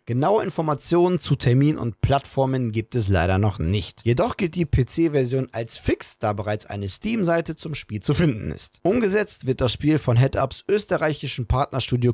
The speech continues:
Clockstone, das vor allem für Spiele der Marke Bridge Constructor bekannt ist. Im Spiel sollen wir verschiedene Dioramen besuchen können, wo Lego-Minifiguren unsere Hilfe benötigen.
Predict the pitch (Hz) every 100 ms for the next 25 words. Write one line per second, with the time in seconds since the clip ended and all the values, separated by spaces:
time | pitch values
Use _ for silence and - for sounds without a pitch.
0 | - 160 - - 151 156 214 - 135 -
1 | 135 - 202 214 - 160 - 165 165 165
2 | 131 120 123 131 - 127 107 123 160 -
3 | - 143 139 - - 110 - 117 131 196
4 | - 113 95 - - - - 139 - -
5 | 240 196 156 139 135 - 113 147 147 127
6 | 120 110 104 113 113 107 123 180 208 -
7 | 165 196 - 101 104 107 104 101 139 160
8 | - 131 131 131 - 160 160 117 110 120
9 | 143 165 160 - 104 98 101